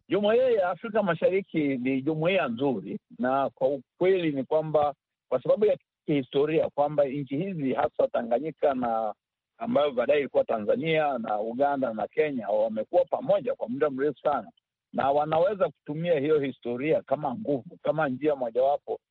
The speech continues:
ya kuwasaidia kuelewa ni jinsi gani matatizo yanaletwa na ni jinsi gani yanaweza kutatuliwa,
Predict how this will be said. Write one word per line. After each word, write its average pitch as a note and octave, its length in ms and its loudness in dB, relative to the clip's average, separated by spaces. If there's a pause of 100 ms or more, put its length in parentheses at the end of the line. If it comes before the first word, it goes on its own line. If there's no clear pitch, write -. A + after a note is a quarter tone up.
(240)
ya A#2+ 120 2
kuwasaidia B2+ 720 0
kuelewa C3 840 0
ni B2 140 -2
jinsi B2 320 -6
gani D#3 360 0
matatizo D#3 500 -2
yanaletwa D3+ 680 0
na C3 140 -4
ni A#2 100 -6
jinsi A#2+ 300 -6
gani C#3+ 300 0
yanaweza A#2+ 360 -2
kutatuliwa, A2 640 -8